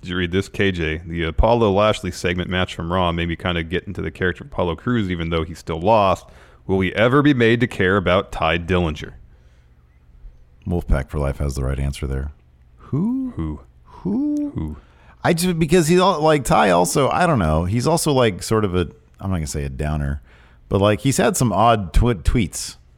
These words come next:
Speaker 2: He's had some oddball tweets, you know? Like, didn't he, didn't he respond to the Nia Jax, uh,
Speaker 1: Oh, yeah.
Speaker 2: tweet? And it's just, it was just
Speaker 1: That
Speaker 2: a
Speaker 1: was,
Speaker 2: bad,
Speaker 1: that
Speaker 2: uh,
Speaker 1: was
Speaker 2: just a
Speaker 1: terrible.
Speaker 2: bad take.
Speaker 1: Yeah.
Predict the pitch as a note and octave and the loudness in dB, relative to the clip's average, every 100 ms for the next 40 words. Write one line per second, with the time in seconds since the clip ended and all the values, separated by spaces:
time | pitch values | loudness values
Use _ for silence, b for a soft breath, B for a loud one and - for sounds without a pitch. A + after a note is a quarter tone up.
0 | _ A#2 C#3+ G#3+ C#3+ A2 G#2 A2 G2 F#2+ | _ -4 -2 -2 -2 0 0 2 2 2
1 | - A2 E2+ A#1+ - - - b b b | 2 0 -2 -6 -14 -16 -20 b b b
2 | b - F#2 F2 E2+ F2+ G2 - _ b | b -4 0 2 2 0 -4 -12 _ b
3 | b b b b b b - - G2+ G2 | b b b b b b -12 0 2 2
4 | F2+ - - - - _ - F#3+ A#3+ A#3 | 0 -8 -18 -20 -20 _ 0 2 2 2
5 | F#3 C3+ E3+ F#3 F3 D3+ - B2+ B2 C3+ | 0 0 -2 0 2 0 0 2 2 4
6 | B2+ A2 G#2 G#2 G#2+ F#2+ F#2+ G2 G#2+ - | 2 2 4 4 2 2 2 4 2 0
7 | - - - - b b b b - - | -10 -12 -16 -20 b b b b -6 0
8 | G#2 G2+ F#2+ D#2 D2+ B2 A#2+ A#2+ - - | 4 4 2 0 2 4 2 -2 -10 -20
9 | b b b b b b - _ _ - | b b b b b b -20 _ _ -20
10 | - - A2+ A#2+ A2+ B2+ G#2+ C#3 C#3 B2+ | -16 -6 -2 -2 -2 -2 -2 -2 0 0
11 | G2 F2 E2 D#2 D#2 D2+ D2 A#1+ F2 E2 | -2 -4 -2 0 0 2 -2 -4 -4 -4
12 | - G#2 - E2+ D#2 D#2 D2+ C#2+ C#2 - | -4 -6 -4 -4 -4 -4 -4 -4 -6 -6
13 | D2+ C#2+ C#2 - - D#2+ D2+ | -6 -4 -6 -8 -10 -10 -10